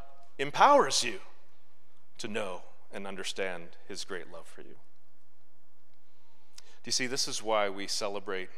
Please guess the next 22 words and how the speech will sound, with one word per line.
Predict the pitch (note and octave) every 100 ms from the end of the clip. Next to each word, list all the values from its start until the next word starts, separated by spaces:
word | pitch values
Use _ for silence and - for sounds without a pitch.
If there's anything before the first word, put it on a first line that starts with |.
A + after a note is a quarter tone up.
| -
the | F#2
gospel | E2+ D#2+ - F2 - - - - - - - - - - - - - -
and | G2+
we |
never | G2+ G2+ A2
stop | - A2+ A2 - -
talking | - F#2 - G#2
about | G2+ G#2+
Jesus. | - F#2 - F#2+ - - - - - - - - - -
We | E2+
never | F#2+ G2+
stop | - A2 G2+
talking | - F#2+ G2 A#2 G2+ G2+ - -
about | G#2 G2+ G#2
the |
good | F#2+ A2 F#2+
news, | F#2+ E2 F#2 - - - - - - - - - - - - -
because | G#2+ G#2+ -
the |
more | G#2 G#2+ A#2
we | C3 C3
contemplate | B2+ - - A#2 C3+ - A#2 G2+ F#2+ F#2 F#2+ - -